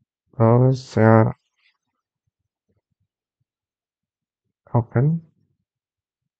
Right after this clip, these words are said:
Ini on. Oke. Terus kita close. Oke. Maka terinsert di sini, ya. Lihat di headernya dia. Metodenya post,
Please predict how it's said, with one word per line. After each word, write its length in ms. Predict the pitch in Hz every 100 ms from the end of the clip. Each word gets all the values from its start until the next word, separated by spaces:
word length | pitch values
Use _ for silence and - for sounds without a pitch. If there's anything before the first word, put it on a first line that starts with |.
| _
Ini 480 | - - 120 131 123 123 123 - - _ -
on. 160 | 131 147 147 - _ _ _ _ _ _ _
Oke. 120 | 117 120 - _ _ _ _ _ _ _ _ _
Terus 180 | 110 113
kita 160 | - 113 101
close. 240 | 110 - 170 _ _ _ _ _ _ _ _ _ _ _ 104
Oke. 160 | 104 - _ -
Maka 200 | 113 123
terinsert 800 | 127 113 - 110 110 120 - 139 -
di 140 | 120 110
sini, 320 | 104 104 117 143 _ _ _ _ _ _
ya. 160 | 113 123 - _ _ _ _ _ _ _ - 117
Lihat 400 | 113 113 - -
di 120 | 120
headernya 680 | 113 110 117 107 113 117 120 127 _ _ -
dia. 240 | 113 110 - _ _ _ _ _ _ _ _ _ _ 120
Metodenya 560 | 117 123 117 120 113
post, 320 | - 123 139